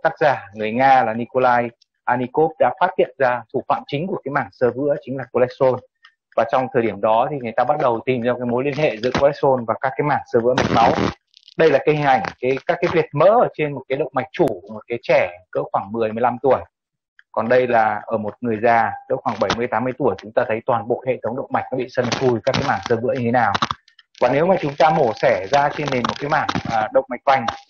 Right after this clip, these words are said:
chúng ta sẽ thấy có rất là nhiều lớp khác nhau. Và ở dưới cái lớp nội mạc ở đây thì đây là một cái bể lipid gồm có các cái tinh thể cholesterol khác nhau, và khi nó vỡ ra thì nó sẽ gây ra tắc mạch hoàn toàn. Thì đấy là cái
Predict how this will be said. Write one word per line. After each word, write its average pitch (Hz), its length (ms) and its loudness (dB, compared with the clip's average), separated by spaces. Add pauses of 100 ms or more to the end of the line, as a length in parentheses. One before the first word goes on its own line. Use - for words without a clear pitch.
(220)
chúng 135 140 -6
ta 151 160 4
sẽ 147 160 -8
thấy 131 260 2
có 143 140 -2
rất 214 100 2
là 180 100 -4
nhiều 127 160 -4
lớp 165 240 2
khác 208 160 -2
nhau. 165 260 4 (420)
Và 123 80 4
ở 104 180 2
dưới 135 240 2
cái 175 160 0
lớp 202 100 6 (340)
nội 143 160 -6
mạc 123 220 2
ở 117 80 -6
đây 135 260 4
thì 117 60 -8
đây 123 160 2
là 120 100 0
một 98 140 -10
cái 110 60 -4
bể 131 280 0 (320)
lipid 131 420 0 (120)
gồm 110 220 0
có 107 80 -4
các 135 140 -2
cái 135 160 -6
tinh 135 180 -4
thể 117 100 0
cholesterol 131 440 0
khác 156 160 -2
nhau, 139 200 4 (280)
và 107 120 0 (100)
khi 123 60 -6
nó 120 140 -4
vỡ 135 180 2
ra 135 360 0
thì 107 60 -8
nó 101 140 -12
sẽ 107 80 -8
gây 117 180 0
ra 117 200 0
tắc 147 140 0
mạch 120 140 -10
hoàn 101 180 -10
toàn. 95 220 -2 (380)
Thì 127 60 -2
đấy 127 160 4
là 165 240 4
cái 127 220 0